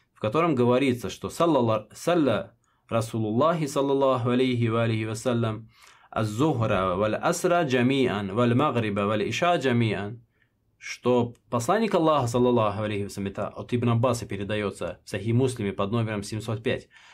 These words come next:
что посланник Аллаха, саллаллаху алейхи ва алейхи вассалям, объединял зохр, э, и аср, магриб и иша, фи гайри хауфин вала сафарин, не будучи в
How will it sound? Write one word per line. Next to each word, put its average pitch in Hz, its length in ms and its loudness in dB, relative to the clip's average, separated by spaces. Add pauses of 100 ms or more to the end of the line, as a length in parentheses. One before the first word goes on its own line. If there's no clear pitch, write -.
(140)
что - 200 -6
посланник 190 400 2
Аллаха, 143 320 2
саллаллаху 120 600 0
алейхи 117 340 -2
ва 107 80 -2
алейхи 104 200 -4
вассалям, 165 360 0
объединял 123 840 0 (460)
зохр, 113 640 0 (580)
э, 98 680 -6
и 107 400 -8
аср, 170 380 -2 (500)
магриб 143 460 0
и 113 240 -4
иша, 185 480 0 (520)
фи 135 220 2
гайри 139 300 2
хауфин 147 640 -2 (140)
вала 120 300 2
сафарин, 95 520 -8 (840)
не 143 220 2
будучи 165 520 2
в - 200 -10